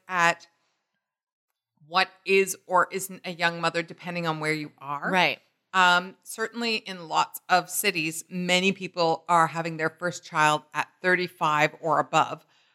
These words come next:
Speaker 1: Um, it's not unusual to hear of people having a child or even a first child at forty. In lots of other parts of the country, of the world, people have their first children when they're twenty-four, twenty-five, et cetera.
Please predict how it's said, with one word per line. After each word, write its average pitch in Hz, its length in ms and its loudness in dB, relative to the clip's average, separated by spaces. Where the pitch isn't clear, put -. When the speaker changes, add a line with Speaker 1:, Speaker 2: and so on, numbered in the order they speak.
Speaker 1:
Um, 170 220 2
it's 160 160 -12
not 170 500 2
unusual 165 560 -6
to 160 120 -18
hear 151 160 -8
of 147 120 -14
people 156 260 -10
having 156 460 -2
a 160 60 -10
child 160 360 0
or 170 80 4
even 180 180 2
a 156 60 0
first 190 340 -6
child 147 260 -4
at - 140 -20
forty. 180 480 -2
In 196 440 -2
lots 185 320 0
of 190 60 -10
other 196 200 -2
parts 190 420 0
of 185 200 2
the 185 60 -20
country, 247 560 0
of 160 140 -8
the 185 60 -10
world, 214 360 4
people 240 260 -2
have 233 180 0
their 226 100 2
first 208 280 -6
children 196 320 -4
when 190 120 -2
they're 180 120 0
twenty-four, 190 600 0
twenty-five, 170 680 0
et - 120 -18
cetera. 269 400 -4